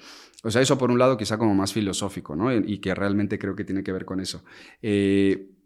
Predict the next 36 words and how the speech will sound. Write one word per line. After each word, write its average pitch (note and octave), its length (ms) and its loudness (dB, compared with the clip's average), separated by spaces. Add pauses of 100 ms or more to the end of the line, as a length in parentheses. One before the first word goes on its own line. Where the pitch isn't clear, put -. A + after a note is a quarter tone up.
(320)
y C3+ 140 6
también, C3+ 600 8
por G2+ 140 2
otro A2 200 2
lado, A#2+ 220 6
está A#2+ 180 -2
como G2+ 160 -2
la F#2 120 -6
parte G2 240 -4
del G2+ 120 0
mercado, C3 600 4 (340)
eh, F2+ 600 0 (580)
que F#2+ 100 -2
pues F2+ 180 -4
en F2 60 0
los E2+ 100 -4
últimos F#2+ 300 -2
diez G2 160 -2
años G2+ 300 0
la F#2+ 100 0
hegemonía F2+ 520 0
ha F#2+ 200 -4
vuelto F#2+ 300 -2
a F#2 40 -4
ser G2 160 -4
americana A2 680 0
y G2+ 100 -4
lo E2+ 120 -2
que F2 60 -6
se F2+ 80 -6
hace F#2+ 120 -6
en F#2 100 -4
Estados A#2 260 -4
Unidos D#3+ 320 -4
es D3 180 -6
pintura. - 480 -10